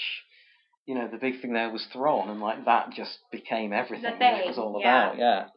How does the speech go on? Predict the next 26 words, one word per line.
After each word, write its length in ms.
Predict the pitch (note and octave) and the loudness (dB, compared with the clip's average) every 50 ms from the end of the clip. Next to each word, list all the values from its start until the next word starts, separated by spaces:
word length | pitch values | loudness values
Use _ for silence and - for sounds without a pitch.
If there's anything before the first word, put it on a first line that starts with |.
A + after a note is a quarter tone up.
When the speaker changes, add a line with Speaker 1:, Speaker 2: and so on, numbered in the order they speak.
| _ _ _ _ _ _ _ _ _ _ _ _ _ _ _ _ _ _ _ - | _ _ _ _ _ _ _ _ _ _ _ _ _ _ _ _ _ _ _ -6
Speaker 1:
I 80 | B2+ B2+ | -4 -2
mean, 180 | B2+ C3 B2+ A#2+ | 0 0 0 -2
this 180 | C#3 C#3 - - | -2 -4 -4 -6
is 220 | B2+ B2+ - - _ _ - - - - | -6 -6 -8 -14 _ _ -20 -20 -12 -2
Speaker 2:
Everybody 600 | A#3 A#3+ B3+ B3+ B3 A#3+ A3 G#3+ F#3 F3 F3 - - _ _ - - | 2 2 2 2 0 -2 -2 -2 -2 -4 -4 -6 -12 _ _ -12 -6
just 280 | A3+ G#3+ F#3+ F3+ - - _ _ _ _ - | -2 -2 -2 -2 -6 -10 _ _ _ _ 2
Speaker 1:
Everyone 260 | D#3 D#3+ D#3+ D3 - | 4 4 6 4 4
went 260 | - A3 A3 A3 G#3+ | 4 2 2 2 2
crazy. 240 | - - - A3 A3+ | 2 2 2 2 0
Speaker 2:
flipped 1200 | A#3+ B3+ C4+ D4 D#4 E4 F4 F#4+ F#4 F#4+ G#4 G4+ G#4 G#4+ G4 - - - - _ - - D4 B3+ | 0 0 0 0 2 2 2 4 4 4 4 6 6 6 6 4 0 -6 -16 _ -12 -8 -6 -4
when 300 | C4+ A#3+ A3+ A3 A3 G#3+ | -2 -2 -4 -4 -6 -6
that, 380 | G#3 F#3+ F#3+ F3+ F3+ G#3 G#3 - A#3 | -4 -2 -2 -2 -2 -4 -6 -6 -8
when 160 | A3 G#3+ A3+ | -6 -6 -6
he 180 | A#3 G#3+ G#3 | -8 -8 -10
showed 300 | A3+ - - G3 G3+ G3+ | -10 -8 -6 -6 -6 -4
up. 260 | G3+ G3 G#3 - - _ | -6 -6 -8 -10 -10 _
Like, 200 | G3+ F#3+ G3 - - | -8 -8 -8 -10 -12
you 100 | B3 B3+ - | -16 -10 -6
couldn't 200 | D#4+ D4 A#3+ A#3+ | -6 -6 -4 -6
hear 200 | B3+ A#3 G#3 G3 | -6 -6 -4 -4
anything 420 | F#3+ G3 G#3 G#3 G3+ G3 - F#3 | -4 -4 -6 -8 -10 -10 -6 -2
Speaker 1:
Yeah. 100 | A2 G#2 F#3 F#3+ F#3 | -2 0 0 -2 -6
Speaker 2:
after 160 | - - E3+ | -10 -14 -8
that. 180 | D#3+ - - - | -4 -2 2 4
Speaker 1:
Yeah, 140 | D#3+ C#3 D3 | 4 4 4
and 100 | D#3 | 2